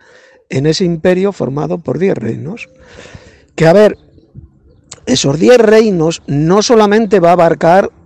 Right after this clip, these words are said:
Oriente Medio, no. La bestia será un emperador romano, va a ser romano,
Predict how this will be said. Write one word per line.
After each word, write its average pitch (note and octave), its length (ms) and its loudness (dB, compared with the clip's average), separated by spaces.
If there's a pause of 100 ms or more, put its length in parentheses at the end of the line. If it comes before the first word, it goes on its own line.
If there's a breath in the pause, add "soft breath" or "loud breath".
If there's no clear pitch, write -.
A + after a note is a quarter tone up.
(160)
Oriente D#3 500 -2
Medio, C3+ 480 -6 (220)
no. D#3+ 380 -8 (640 soft breath)
La D3+ 300 4
bestia A#3+ 480 2
será E3+ 240 2
un G#3 120 0
emperador E3+ 720 -2 (180)
romano, C3+ 1080 -4 (640)
va C#3 180 -2
a G3 40 2
ser C#4 220 -2
romano, G#3 800 -4